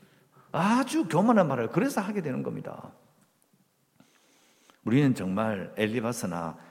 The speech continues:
빌닷과 같은 그런 사람이 되지 않게 정말 노력해야 합니다. 그러기 위해선 아까 처음 말씀드렸잖아요. 하나님 말씀을 조금씩이라도 하나씩 읽으면서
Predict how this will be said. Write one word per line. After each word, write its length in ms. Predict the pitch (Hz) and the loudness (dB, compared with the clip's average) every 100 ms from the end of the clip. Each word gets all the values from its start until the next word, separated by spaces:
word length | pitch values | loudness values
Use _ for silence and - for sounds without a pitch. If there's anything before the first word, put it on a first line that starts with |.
| - _ - | -20 _ -6
빌닷과 720 | 139 156 160 165 - 139 139 | -2 -2 -2 -4 -4 -4 -4
같은 480 | 110 - - - - - _ _ _ _ _ _ _ | -4 -6 -10 -10 -12 -20 _ _ _ _ _ _ _
그런 220 | 101 98 | -10 -8
사람이 400 | - 82 92 85 | -8 -10 -10 -10
되지 220 | 92 90 | -12 -12
않게 260 | 82 80 - | -12 -12 -14
정말 520 | - - 151 190 302 | -18 -12 -2 0 0
노력해야 520 | 320 285 220 - 151 | -2 -8 -10 -12 -14
합니다. 260 | - - - _ _ _ _ _ _ - | -14 -20 -20 _ _ _ _ _ _ 2
그러기 360 | 156 170 127 | 4 4 2
위해선 520 | 98 95 120 92 - - - - _ _ - | 0 -2 -4 -4 -8 -16 -20 -20 _ _ -16
아까 200 | - 117 | -10 -8
처음 260 | - 151 | -6 -4
말씀드렸잖아요. 680 | 98 - 95 82 - - - - _ _ _ _ _ _ _ | -4 -4 -10 -10 -14 -18 -20 -20 _ _ _ _ _ _ _
하나님 260 | - 170 92 | -4 -2 -4
말씀을 600 | 62 - - 64 87 - _ _ _ _ _ _ _ _ _ _ _ | -8 -12 -12 -12 -14 -16 _ _ _ _ _ _ _ _ _ _ _
조금씩이라도 840 | - - 240 247 240 - - - - - _ _ _ _ _ | -16 -10 0 2 2 -4 -14 -18 -20 -20 _ _ _ _ _
하나씩 600 | _ - - - 160 139 | _ -20 -16 -10 -6 -4
읽으면서 400 | 165 151 101 - | -4 -4 -4 -8